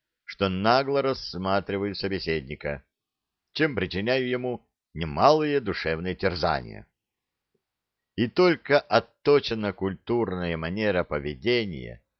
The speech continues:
не позволяла ему отпустить какое-либо ругательство в мой адрес.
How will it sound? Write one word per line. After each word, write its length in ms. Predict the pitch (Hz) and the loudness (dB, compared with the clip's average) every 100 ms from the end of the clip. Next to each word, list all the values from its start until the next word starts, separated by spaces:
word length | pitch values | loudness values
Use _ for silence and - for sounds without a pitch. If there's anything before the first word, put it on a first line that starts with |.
| _ - | _ -6
не 140 | 90 | -4
позволяла 640 | 107 139 113 139 147 147 | 4 4 6 4 6 4
ему 360 | 131 127 131 135 | 4 2 0 -2
отпустить 960 | 110 107 - 107 107 - 135 135 - - | 0 0 -2 -8 -6 -8 -8 -8 -10 -4
какое-либо 680 | 101 90 117 110 104 98 95 | -2 0 0 0 0 0 0
ругательство 800 | 98 98 123 101 57 - - 67 | 0 2 0 0 -8 -14 -10 -10
в 60 | |
мой 200 | 71 90 | -4 0
адрес. 580 | 90 76 65 58 - - | 2 0 -2 -10 -14 -20